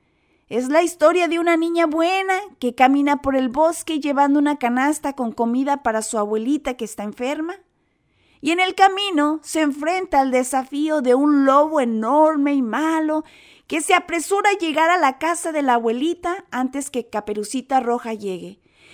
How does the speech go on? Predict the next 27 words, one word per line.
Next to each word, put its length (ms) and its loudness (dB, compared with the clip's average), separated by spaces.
Y 160 4
se 100 2
viste 380 -4
como 240 2
la 120 8
abuelita 760 2
y 80 -2
eventualmente 960 2
se 280 2
traga 640 6
a 80 2
Caperucita 800 -2
Roja 420 -2
por 220 -4
completo. 640 -8
La 220 -2
niña 340 2
necesita 580 -2
ser 220 -2
rescatada 920 0
de 180 -2
un 200 0
poder 420 0
demasiado 640 -2
grande 380 0
para 320 0
ella. 340 -4